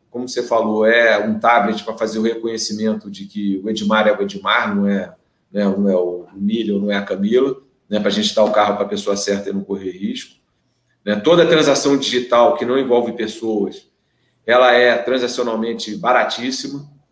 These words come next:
né, porque é o autoatendimento. E como você falou, isso permite a gente, é, aumentar, é, a nossa frota sem aumentar o número de lojas.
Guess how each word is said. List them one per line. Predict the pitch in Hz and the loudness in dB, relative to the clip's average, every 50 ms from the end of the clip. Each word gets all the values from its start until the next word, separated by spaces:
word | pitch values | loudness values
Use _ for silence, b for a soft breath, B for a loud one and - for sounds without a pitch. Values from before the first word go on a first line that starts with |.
| _ _ _ _ | _ _ _ _
né, | - 101 107 120 113 - | -8 -6 -6 -6 -8 -10
porque | 107 - - | -12 -4 -2
é | 117 | 2
o | 110 110 | 2 4
autoatendimento. | 110 110 110 110 107 110 110 110 104 101 98 98 101 104 123 131 - _ _ _ _ _ _ _ _ _ _ _ _ _ _ _ _ _ - | 4 2 2 0 -4 -4 -4 -6 -6 -6 -6 -6 -6 -6 -8 -10 -16 _ _ _ _ _ _ _ _ _ _ _ _ _ _ _ _ _ -8
E | 127 | -4
como | 127 143 156 156 | -2 0 0 2
você | - 170 160 | 2 2 2
falou, | 165 - 165 156 139 139 147 156 165 170 160 170 | 4 4 4 6 6 6 6 6 6 4 4 2
isso | 170 143 - 165 156 151 139 110 101 | 0 -2 0 0 0 0 0 0 -2
permite | - 147 143 131 123 143 151 143 151 | 0 0 2 2 2 0 0 0 0
a | 135 | 0
gente, | 117 117 127 151 170 165 135 - - 101 87 - _ _ _ _ _ _ _ _ _ _ _ | 0 0 -2 -2 -2 -2 -4 -6 -8 -12 -14 -20 _ _ _ _ _ _ _ _ _ _ _
é, | 104 113 113 | -4 0 2
aumentar, | 117 127 147 156 151 147 147 147 143 139 147 156 160 160 - - - - - _ _ _ _ _ _ _ - | 2 4 4 4 2 0 0 2 2 2 4 2 2 0 -4 -8 -14 -18 -20 _ _ _ _ _ _ _ -8
é, | 110 113 113 113 | -4 -2 -2 0
a | 113 113 | 0 0
nossa | 123 131 135 135 127 123 | -2 -2 -2 -2 -2 -2
frota | - - 131 131 135 143 143 143 | -2 0 2 2 2 2 2 0
sem | 131 - - 151 147 | -2 -2 0 0 0
aumentar | 147 151 151 143 - 131 131 | 2 2 0 0 2 2 2
o | 135 135 | 2 0
número | 135 135 143 143 | 0 -2 -4 -4
de | 139 139 | -2 -2
lojas. | 139 120 104 95 - - - - _ _ | -2 -2 -2 -4 -6 -10 -16 -20 _ _